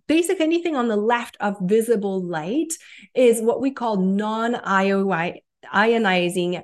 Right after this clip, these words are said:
radiation. So it's a low level, low grade radiation. And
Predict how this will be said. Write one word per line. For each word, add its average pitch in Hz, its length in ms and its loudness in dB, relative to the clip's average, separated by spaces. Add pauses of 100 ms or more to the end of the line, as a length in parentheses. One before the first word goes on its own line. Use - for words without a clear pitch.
(100)
radiation. 165 880 0
So 185 140 -8
it's 185 100 -6
a 196 60 0
low 294 580 4
level, 220 560 0
low 233 240 -2
grade 220 340 -4
radiation. 180 760 -4 (420)
And 233 240 2